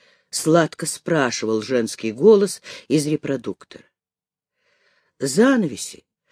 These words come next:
плотно изолировали окна. После солнца почти ничего не видно. Вслед за Игорем Юс, неуверенно ступая, шел по коридору. Он прищуривался, тер глаза.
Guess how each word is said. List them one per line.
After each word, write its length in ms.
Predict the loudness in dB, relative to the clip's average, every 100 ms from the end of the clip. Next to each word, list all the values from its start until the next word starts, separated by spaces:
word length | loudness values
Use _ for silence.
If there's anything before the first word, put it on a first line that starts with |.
| _ _
плотно 640 | 2 6 8 6 6 6
изолировали 760 | 6 2 4 4 4 4 2 0
окна. 420 | -2 -4 -4 -14 _ _ _ _ _ _ _ -20 -6
После 400 | 6 6 6 4
солнца 560 | 2 6 6 6 2 0
почти 380 | 0 -2 -2 2
ничего 340 | 2 2 2
не 160 | 4 6
видно. 380 | 4 2 -4 -18 _ _ _ _ _ -20 -16
Вслед 520 | -8 2 6 6 6
за 120 | 6 4
Игорем 640 | 4 0 4 4 4 2 -4 -14 -2
Юс, 500 | 2 6 6 4 2
неуверенно 600 | 4 6 8 6 6 2
ступая, 560 | 0 -2 2 4 4 2
шел 260 | 2 2
по 160 | 4 0
коридору. 720 | 2 2 2 4 4 4 -2 -8 0
Он 220 | 8 8 8
прищуривался, 1200 | 4 2 0 0 4 4 4 -2 -4 -4 -4 -4 -10 -20 _
тер 320 | 6 8 8
глаза. 640 | 6 2 2 2 0 -2